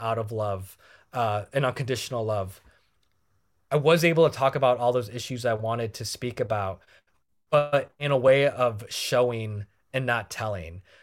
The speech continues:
um, in a way that humanizes these issues, where when people watch this, they're not looking at that as, "Oh, that's that liberal, uh,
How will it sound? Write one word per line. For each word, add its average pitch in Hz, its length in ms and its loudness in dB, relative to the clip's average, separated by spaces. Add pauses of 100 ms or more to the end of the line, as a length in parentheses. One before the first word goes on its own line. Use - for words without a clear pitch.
(120)
um, 104 360 -4 (260)
in 147 100 2
a 143 60 4
way 131 240 6 (220)
that 123 220 2
humanizes 113 1200 -2 (240)
these 127 240 -6
issues, 110 440 -8
where 113 420 -2 (500)
when 139 180 -2
people 151 320 0
watch 123 340 2
this, 113 380 -4 (220)
they're 143 120 2
not 143 240 2
looking 139 240 0
at 123 140 0
that 120 120 2
as, 117 260 -2 (100)
"Oh, 135 220 2
that's 123 360 0
that 123 420 0
liberal, 123 720 2 (320)
uh, 113 420 0